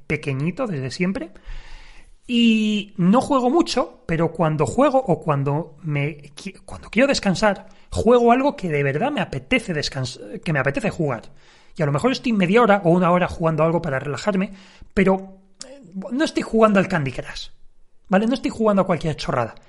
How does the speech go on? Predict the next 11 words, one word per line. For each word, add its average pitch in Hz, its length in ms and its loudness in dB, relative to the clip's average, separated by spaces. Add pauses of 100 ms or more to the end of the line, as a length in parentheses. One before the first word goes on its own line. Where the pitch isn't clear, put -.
(140)
Estoy - 180 -4
jugando 202 360 2
un 165 100 0
buen 143 180 -4
juego 165 560 2 (180)
que 147 120 -8
me 131 80 -6
apetece, 156 640 -2 (200)
que 147 120 -10
me 131 120 -8
distrae 180 560 0